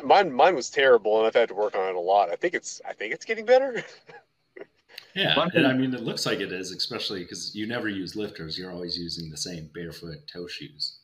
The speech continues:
Speaker 1: Yeah, you know, I, I had a pair back in the day, and right when I moved to Los Angeles, my car got broken into, and they stole my two hundred dollar lifting shoes, and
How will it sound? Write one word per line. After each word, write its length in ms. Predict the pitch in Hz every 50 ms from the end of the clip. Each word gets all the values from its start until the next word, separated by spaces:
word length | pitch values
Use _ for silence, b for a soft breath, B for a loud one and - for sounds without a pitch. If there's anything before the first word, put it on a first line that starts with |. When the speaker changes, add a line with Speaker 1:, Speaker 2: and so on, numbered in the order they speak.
| _ -
Speaker 1:
Yeah, 540 | 147 151 160 156 151 143 127 120 110 101 98 107
you 120 | 117 127
know, 120 | 139 165 165
I, 180 | 165 156 165 - -
I 100 | 165 147
had 180 | 160 226 277 -
a 60 | 196
pair 280 | - - 180 180 160
back 240 | 123 117 104 104 -
in 80 | - 104
the 80 | 101
day, 420 | 95 98 104 107 120 123 117 120 - - _ -
and 280 | 120 113 113 110 104 101
right 220 | 110 127 160 180
when 120 | 175 165
I 60 | 151 139
moved 240 | 135 135 139 135 -
to 80 | 151
Los 260 | 135 123 120 117 - -
Angeles, 520 | 120 120 123 113 110 98 98 104 - -
my 120 | 104 98
car 240 | 98 - 131 127 120
got 120 | 110 98 92
broken 260 | 98 101 101 - 98
into, 340 | 98 98 95 - 110 104 101
and 80 | 98
they 100 | 95 95
stole 280 | - - - 110 101 101
my 220 | 101 95 95 92
two 180 | 90 - 117 107
hundred 180 | 107 92 92 92
dollar 260 | 101 95 95 95 92
lifting 480 | 90 98 101 - - 90 82 85 85 -
shoes, 440 | - - - 87 85 87 87 - -
and 180 | 82 80 80